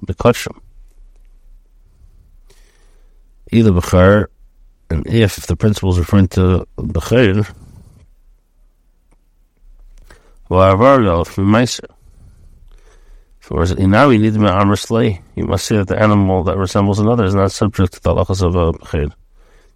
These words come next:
Ksiv Ach Bechir Shir. At Yehu Shem Chira Kilayim Yibohi. Since it's evident that firstborn status is not applied to Kilayim, Rava's principle is not required here either.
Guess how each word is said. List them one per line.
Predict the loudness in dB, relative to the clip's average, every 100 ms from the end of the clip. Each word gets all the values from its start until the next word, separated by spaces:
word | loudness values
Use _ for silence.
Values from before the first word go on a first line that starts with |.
| -8
Ksiv | -2 0
Ach | 0 -2
Bechir | -2 0 0
Shir. | 0 0 -2 -6 -18 -20 -20 -20 -20 _ _ _ -10
At | -8
Yehu | -2 0 2 2
Shem | 0 -4 -4
Chira | -2 0 0 -4 -6
Kilayim | 0 2 2 0
Yibohi. | 0 2 2 -2 -10 -20 -20 -20 _ _ _ _ _ -20 -20 _ _ _ _ -20 -20 -20 -20 -20 -20 -10
Since | -4 -2 -2
it's | -4
evident | 0 0 2 0 0
that | -4
firstborn | -2 -4 -4 -4 -4
status | 0 0 0 -2
is |
not | 0 0
applied | 0 -2 -2 -4
to | -4 -4 -6 -4
Kilayim, | 0 2 2 2
Rava's | 0 -2
principle | -4 -6 -4 -4
is |
not | -4
required | -4 -6 -4 -4 -4
here |
either. | -8 -12